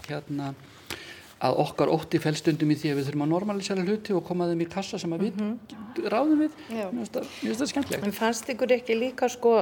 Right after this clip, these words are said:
Speaker 2: áhugavert hvernig þetta voru, sem sagt, goðsögur, en þarna, þa-, þarna er hún alltaf, þarna eru konurnar og þær
Speaker 1: Mhm.
Speaker 2: eru gyðju-,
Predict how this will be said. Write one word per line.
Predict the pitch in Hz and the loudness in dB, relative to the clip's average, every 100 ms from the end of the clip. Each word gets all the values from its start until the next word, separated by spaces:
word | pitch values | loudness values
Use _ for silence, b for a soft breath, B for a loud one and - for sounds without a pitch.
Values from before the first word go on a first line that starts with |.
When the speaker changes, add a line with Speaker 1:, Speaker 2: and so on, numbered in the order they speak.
| - - | 4 2
Speaker 2:
áhugavert | 233 269 277 240 247 240 - | 2 4 2 6 4 4 2
hvernig | 240 240 233 233 220 - | 2 4 4 6 4 0
þetta | 196 220 220 226 | 2 2 6 4
voru, | 196 226 214 214 | 8 6 8 6
sem | 226 220 | 6 6
sagt, | 220 208 - - - - - - - - - - - - - | 6 4 0 -18 -20 -20 -20 -20 -18 -16 -10 -12 -12 -4 4
goðsögur, | 214 190 - 185 180 185 | 4 4 2 4 4 6
en | 180 208 | 4 2
þarna, | - 208 202 202 | 2 2 4 4
þa-, | 214 - B B B | 4 2 B B B
þarna | - 202 190 | 0 2 6
er | 233 220 | 6 6
hún | 220 220 214 | 6 6 2
alltaf, | 220 214 - 214 - | -2 -4 2 2 2
þarna | 208 208 | -2 0
eru | 185 | 0
konurnar | - - 196 208 208 226 254 269 | 0 2 6 6 6 4 4 2
og | - 196 | 0 0
þær | 202 202 | 2 2
Speaker 1:
Mhm. | 190 | 2
Speaker 2:
eru | 180 | -2
gyðju-, | 160 208 202 214 220 208 214 214 208 | 2 2 2 2 6 4 4 2 4